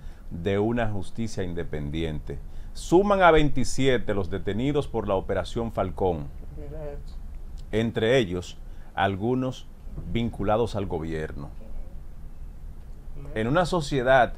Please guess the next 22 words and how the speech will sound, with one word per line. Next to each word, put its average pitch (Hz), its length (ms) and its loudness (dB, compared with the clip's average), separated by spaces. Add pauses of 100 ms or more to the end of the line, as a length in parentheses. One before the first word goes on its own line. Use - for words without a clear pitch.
(680)
que 123 480 4 (320)
se - 260 0
prepare 127 480 6
para 123 280 6
valorar 110 600 4
lo 120 160 0
justo, 104 580 0 (460)
para 107 260 6
ver 131 300 2
lo 127 160 0
que 107 160 -4
realmente 117 920 -2
necesita 135 880 -2 (640)
una 143 320 4
valoración 123 720 2
equitativa, 104 840 -2 (840)
lo 104 200 6
que 113 80 2
est-, 113 320 -4
estaríamos 120 540 0
diciendo 123 460 -2
hoy 113 360 2